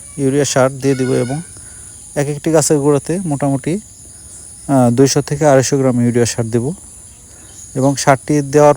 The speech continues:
পরে ঢেকে দিব মাটি দিয়ে, আহ, যাতে করে বৃষ্টির পানিতে,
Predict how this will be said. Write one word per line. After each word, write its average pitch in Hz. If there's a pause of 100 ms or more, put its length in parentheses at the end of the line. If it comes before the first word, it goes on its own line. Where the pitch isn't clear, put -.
পরে 147 (960)
ঢেকে 123
দিব 139
মাটি 135
দিয়ে, 127 (840)
আহ, 120
যাতে 120
করে 135 (480)
বৃষ্টির 127
পানিতে, 123